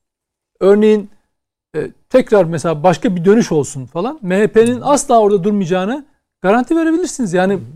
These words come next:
Speaker 1: siyasi gelişmeleri okuyanlar herkes bunu bilir. O bir birleşme falan değil.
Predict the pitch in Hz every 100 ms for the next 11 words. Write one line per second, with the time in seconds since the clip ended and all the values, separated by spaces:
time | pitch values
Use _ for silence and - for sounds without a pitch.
0 | 165 - 196 - - 185 - 190 196 -
1 | 196 208 233 262 285 - _ - 254 285
2 | 233 190 202 240 247 254 233 277 254 262
3 | 269 226